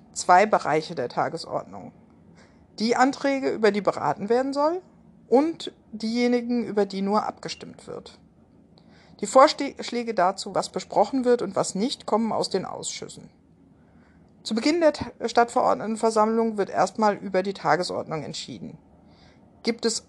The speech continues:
Anträge, die aus der Tagesordnung fallen sollen, abgesetzt werden? Gibt es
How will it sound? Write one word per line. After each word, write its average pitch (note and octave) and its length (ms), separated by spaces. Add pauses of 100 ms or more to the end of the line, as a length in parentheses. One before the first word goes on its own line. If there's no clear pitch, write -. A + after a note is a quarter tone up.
(100)
Anträge, F3+ 680
die F3 180
aus D#3+ 180
der D3+ 140
Tagesordnung D#3 640
fallen G3 360
sollen, F#3+ 540 (960)
abgesetzt - 720
werden? C4 420 (920)
Gibt G#3+ 260
es - 240